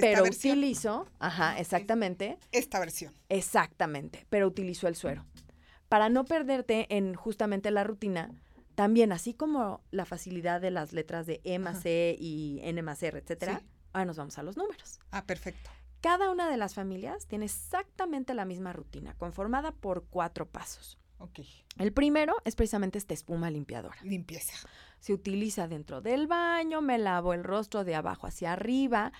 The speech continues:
Speaker 1: Es una delicia. Sentirán la textura no acuosa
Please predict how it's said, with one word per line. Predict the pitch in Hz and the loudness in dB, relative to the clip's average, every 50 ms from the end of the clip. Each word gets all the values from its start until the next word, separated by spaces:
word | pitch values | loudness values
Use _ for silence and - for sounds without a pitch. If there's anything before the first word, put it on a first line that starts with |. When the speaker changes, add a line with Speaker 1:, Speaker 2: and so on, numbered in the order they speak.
| - - - | -20 -18 -12
Speaker 1:
Es | - - 180 - | -8 -4 0 2
una | 247 240 226 202 185 | 4 4 4 4 2
delicia. | 175 175 165 165 165 165 - 147 139 - - - | 2 0 -2 -2 -6 -6 -8 -8 -10 -10 -12 -16
Sentirán | - - - - 190 180 185 185 185 208 208 220 214 220 247 | -14 -8 -4 -2 -2 -2 -2 -4 -6 -6 -4 -2 -2 -2 -2
la | 277 311 | -2 -4
textura | 302 - 196 - - - 214 214 233 - 440 _ _ _ - - - - | -6 -6 -10 -10 -10 -10 -8 -6 -6 -8 -8 _ _ _ -20 -20 -10 -2
no | - 190 196 220 233 240 247 | 2 6 8 8 10 10 8
acuosa | 247 247 - - - 285 311 339 - - 226 - | 6 6 2 -2 2 2 2 2 2 -2 -8 -8